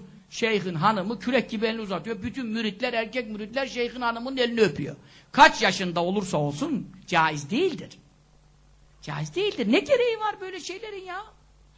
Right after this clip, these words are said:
Bakmaktan bahsediyoruz, sen tutmak, tutmaya çekiyorsun. "Ben hocayım, ben şeyhim, ben evliyim." Böyle bir şey yok. Ya Resulullah öptürmedi elini, tutturmadı elini. Sen nasıl yaparsın bunu? Bu müsaade olmayan iş yapma.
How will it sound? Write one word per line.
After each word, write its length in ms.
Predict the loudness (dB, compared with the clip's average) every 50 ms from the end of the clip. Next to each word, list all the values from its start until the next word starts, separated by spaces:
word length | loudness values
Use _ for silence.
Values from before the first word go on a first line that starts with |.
| -20 -20 -20 -20 _ -20 _ -20 _ _ -20 -20 _ _ _ _ 4
Bakmaktan 600 | 6 6 6 8 10 8 8 10 12 10 10 10
bahsediyoruz, 460 | 8 8 8 6 4 0 0 -4 -4 -4
sen 180 | -4 -4 -4 -4
tutmak, 540 | -6 -10 -4 -2 -2 -2 -2 -4 -10 -10 -10
tutmaya 320 | -14 -14 -8 -6 -6 -6
çekiyorsun. 420 | -8 -10 -12 -12 -12 -12 -12 -14 -14 -16 -20 -20 -12 -2 2
"Ben 160 | 2 2 4
hocayım, 460 | 2 0 2 2 2 2 0 -2 0
ben 140 | -2 -2 -2
şeyhim, 440 | -2 -2 -2 -2 -2 -4 -8 -6 -4
ben 120 | -4 -2
evliyim." 340 | -2 -4 -4 -4 -6 -4 -4
Böyle 160 | -4 -6 -6
bir 60 | -6
şey 160 | -4 -2 2
yok. 420 | 6 8 8 8 8 6 -2 -14 -20 -20 -20 -20 _ _ _ _ _ _ _ _ _ _ _ _ _ _ -20 _ _ _ _ _ -18 -12
Ya 80 | -6 -4
Resulullah 680 | -2 -2 -2 0 0 0 0 4 6 6 6 6 6 2
öptürmedi 520 | 2 2 2 -2 0 2 4 4 4 4
elini, 340 | 2 2 2 0 -2 -4 -6
tutturmadı 540 | -6 -8 -8 -6 -4 0 4 4 4 4 4
elini. 500 | 2 4 4 2 2 2 0 0 -2 -10 -20 -20 -20 -20 -20 -16
Sen 260 | -10 -6 -2 0 4
nasıl 240 | 4 4 6 8 8
yaparsın 420 | 8 10 10 8 6 6 -2 -4
bunu? 260 | -4 -4 -6 -6 -8 -12 -20 _ _ _ _ _ _ _ _ _ _ _ _ _ _ _ -20 -20 _ _ -20 _ -20
Bu 100 | -18 -14
müsaade 420 | -12 -10 -6 -4 -2 -2 -2 -2 -4
olmayan 280 | -4 -4 -4 -6 -6
iş 140 | -4 0 0
yapma. 300 | 0 0 0 -2 -8